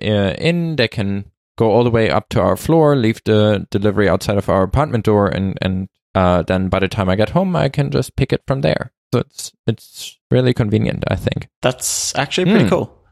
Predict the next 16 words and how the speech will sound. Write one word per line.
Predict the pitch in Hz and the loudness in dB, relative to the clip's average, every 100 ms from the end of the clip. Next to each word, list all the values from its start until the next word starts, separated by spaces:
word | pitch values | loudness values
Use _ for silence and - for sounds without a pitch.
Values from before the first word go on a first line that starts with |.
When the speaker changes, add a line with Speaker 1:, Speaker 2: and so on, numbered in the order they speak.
| - | -2
Speaker 2:
Um, | 117 117 113 107 90 - _ _ - | 2 2 2 -2 -4 -14 _ _ -10
just | - 139 - - _ _ _ - | -2 0 -2 -6 _ _ _ -4
to | 113 | -2
confirm, | 110 107 120 110 | -2 -2 -2 0
that's | 117 113 | 0 2
a, | 107 101 92 - | 2 2 0 -2
like, | 113 | -2
a | 104 104 - | -2 -2 -2
regular | 117 120 139 135 | -2 0 0 2
phone | 143 147 | 0 0
call, | 160 143 | 0 2
not | 117 | 0
a | |
FaceTime | 107 131 127 - 156 160 | 0 -2 0 2 4 4
call? | 208 226 | 4 2
Speaker 1:
<laughs> | - 233 - - - - | 0 -6 -8 -10 -10 -8